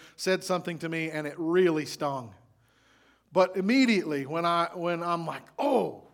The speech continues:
mm," immediately I'm like, "That wasn't wrong for him to say. It just hurts my pride. I didn't want to hear that." You know, and one of them, I thought even that his facts were wrong, but he didn't do it with an attitude. He didn't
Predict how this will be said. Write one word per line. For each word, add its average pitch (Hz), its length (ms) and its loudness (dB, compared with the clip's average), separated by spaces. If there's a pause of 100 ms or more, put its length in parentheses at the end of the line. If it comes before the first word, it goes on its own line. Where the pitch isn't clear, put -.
(380)
mm," 220 440 -2 (1040)
immediately 220 640 4
I'm 190 120 0
like, 185 180 0 (340)
"That 175 180 -18
wasn't 196 300 -10
wrong 190 260 -8
for 170 120 -14
him 202 160 -6
to 202 40 -6
say. 196 560 -8 (320)
It 156 140 -8
just 202 240 -4
hurts 208 260 -4
my 202 100 -2
pride. 208 540 -10 (680)
I 160 80 -2
didn't 220 180 0
want 233 140 2
to 220 40 2
hear 254 300 2
that." 135 400 0 (720)
You 160 80 -4
know, 190 260 2
and 220 240 -2 (220)
one 220 340 6
of 240 120 6
them, 247 160 2
I 277 100 2
thought 233 260 4
even 220 300 0
that 214 140 -2
his 190 280 0
facts - 560 -2
were 160 140 -2
wrong, 147 400 -4
but - 440 -6
he 233 100 0
didn't 254 160 0
do 240 140 0
it - 20 0
with 240 100 2
an 220 80 0
attitude. 196 480 0
He 196 60 -2
didn't 196 300 -2